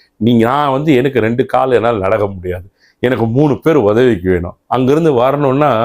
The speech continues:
ஒவ்வொரு முறையும் அவ்வளோ பண வசதியும் கிடையாது என்கிட்ட. இதுவே நான் கிட்டத்தட்ட மூணு, நாலு வருஷமா ராயரை போய் பார்க்கணும், பார்க்கணும்னு நினைச்சிட்டு இருந்து வந்தேன். அந்த மூணு வருஷம் நான் எப்படி அவர் மேல வச்சிருந்த பக்தியை வந்து, நான்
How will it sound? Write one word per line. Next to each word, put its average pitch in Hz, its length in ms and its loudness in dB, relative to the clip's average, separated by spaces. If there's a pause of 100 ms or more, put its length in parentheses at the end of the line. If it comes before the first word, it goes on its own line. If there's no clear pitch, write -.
(420)
ஒவ்வொரு 175 380 2
முறையும் 190 360 2
அவ்வளோ 156 340 2
பண 160 220 0
வசதியும் 180 400 0
கிடையாது 127 360 0
என்கிட்ட. 98 280 -4 (420)
இதுவே 135 440 2
நான் 180 180 0
கிட்டத்தட்ட 147 440 0
மூணு, 156 380 2
நாலு 151 320 2
வருஷமா 175 340 0 (460)
ராயரை 147 380 4
போய் 143 160 2
பார்க்கணும், 147 520 0
பார்க்கணும்னு 147 520 0
நினைச்சிட்டு 139 300 -2
இருந்து 131 160 -4
வந்தேன். 117 320 0 (260)
அந்த 139 240 -2
மூணு 180 340 2
வருஷம் 190 340 2
நான் 156 240 2
எப்படி 156 300 -2
அவர் 170 200 2
மேல 170 240 2
வச்சிருந்த 139 480 0 (100)
பக்தியை 165 420 2
வந்து, 135 260 0
நான் 123 220 0